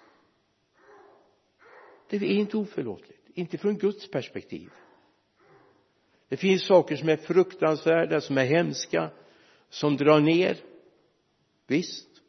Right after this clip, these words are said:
som skadar oss. Jag fick ett S M S idag, jag ska inte gå in på det,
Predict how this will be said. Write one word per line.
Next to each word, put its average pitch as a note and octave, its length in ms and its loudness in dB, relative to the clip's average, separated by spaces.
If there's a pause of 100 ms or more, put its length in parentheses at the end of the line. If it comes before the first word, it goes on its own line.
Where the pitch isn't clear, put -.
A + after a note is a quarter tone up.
(120)
som B2+ 220 -4
skadar D#3+ 680 8
oss. F#3+ 420 -8 (2000)
Jag A#2+ 100 -8
fick D#3 280 -4
ett D3 160 -2
S C#3+ 200 0
M C#3+ 120 0
S C#3+ 220 -4
idag, D3 400 2
jag B2 100 0
ska C#3+ 120 -6
inte C3+ 140 -6
gå C#3 60 0
in C#3+ 160 -2
på C#3+ 120 -2
det, C#3 120 -2